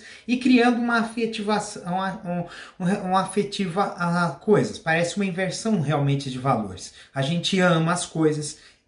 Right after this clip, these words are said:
e usa as pessoas. Olha só que foda isso, né? Amar as coisas e usar as pessoas. E por que que isso acontece, né?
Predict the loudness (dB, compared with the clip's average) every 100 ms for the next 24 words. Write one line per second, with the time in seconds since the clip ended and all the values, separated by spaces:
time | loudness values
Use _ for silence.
0 | -4 -2 -2 -4 _ _ _ 4 6 6
1 | 2 -2 -4 -18 _ -12 -12 -12 -12 -12
2 | -18 -20 -16 -16 -16 _ _ _ -8 -6
3 | -4 -6 -8 -10 -16 -20 _ -6 0 0
4 | -2 -10 -14 -16 -16 -16 -18 _ -10 -4
5 | 0 0 -2 -6 -6 -2 -2 -4 -12 -20
6 | _ -8 -6 -6 -8 _ _ _ -4 -2
7 | 0 0 -2 -4 -6 -6 -6 -12 -16 -18
8 | -16 -16 -18 _ _ -14 -6 -6 -2 -4
9 | -4 -4 -4 -4 -8 -8 -10 -10 -16 -14
10 | -16 -16 -20 _ _ -10 -10